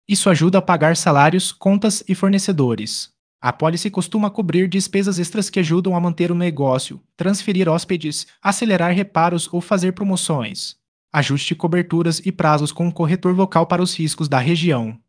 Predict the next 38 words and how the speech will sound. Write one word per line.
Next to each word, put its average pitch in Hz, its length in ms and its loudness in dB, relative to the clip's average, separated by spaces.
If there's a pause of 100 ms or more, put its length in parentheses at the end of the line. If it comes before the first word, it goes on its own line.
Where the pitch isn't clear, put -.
(240)
O - 60 -20
que 135 140 -2
é 143 40 0
cobertura 180 520 0
por 170 160 -2
perda 170 340 0
de 151 100 0
receita 160 680 0
e 175 80 -6
quando 165 260 0
ela 170 200 2
é 156 80 -4
acionada 170 520 0
cobre 180 300 -2
a - 20 4
diferença 170 560 0
entre 185 280 -2
faturamento 180 600 0
esperado 170 600 2
e 165 80 -4
faturamento 165 640 0
real 156 300 2
após 143 340 -2
um 160 100 2
sinistro 170 480 -2
coberto, 127 560 -2 (200)
normalmente 160 540 0
acionada 156 460 0
por 175 160 -2
dano 151 320 2
físico 143 420 -4
direto 170 360 0
ao 170 100 0
imóvel 170 540 2
ou 180 120 0
interdição 190 640 0
por 190 160 -2
autoridade. 139 800 -2